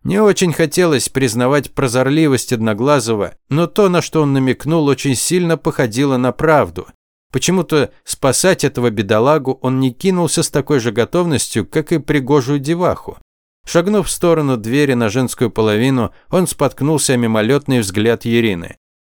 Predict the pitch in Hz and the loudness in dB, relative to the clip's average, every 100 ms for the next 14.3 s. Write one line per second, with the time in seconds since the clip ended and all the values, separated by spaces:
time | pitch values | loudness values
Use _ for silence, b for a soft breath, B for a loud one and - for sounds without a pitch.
0 | _ - 170 208 180 202 151 160 147 147 | _ -2 0 2 2 0 2 0 0 2
1 | 151 107 107 98 143 143 104 123 110 160 | 2 0 0 0 2 2 0 -2 -2 -2
2 | 165 135 - 123 151 135 120 123 - 131 | 0 0 -2 0 0 0 -2 -2 0 -2
3 | 110 95 85 - b - 190 120 143 170 | 0 -4 -6 -12 b -2 0 2 0 0
4 | 147 180 - 170 107 101 139 151 127 - | 0 -2 0 0 0 0 0 -2 -4 -6
5 | - 156 117 147 196 147 147 127 127 123 | -2 -2 0 0 0 0 -2 0 0 2
6 | 151 151 - 151 131 131 127 175 160 - | 2 -2 -2 -2 -2 -2 0 0 0 -2
7 | 123 120 143 120 b b 190 - 196 - | -2 0 0 -2 b b -4 0 -2 0
8 | 196 139 90 87 - - 117 110 113 110 | 0 0 0 -2 -4 -6 -4 0 2 0
9 | 110 101 107 110 - 101 78 - - - | 0 -2 0 0 -2 -4 -6 -10 -16 -16
10 | _ _ _ _ _ _ _ _ _ _ | _ _ _ _ _ _ _ _ _ _
11 | _ - 90 95 185 214 - 165 170 156 | _ -6 -4 -2 0 0 0 0 2 0
12 | - 156 - 131 135 110 143 139 - - | -2 -4 -4 -4 -2 0 0 0 -2 -4
13 | 110 98 117 123 110 120 117 - 120 104 | -6 0 2 2 2 0 0 -2 -4 -4
14 | 82 87 78 | -6 -10 -18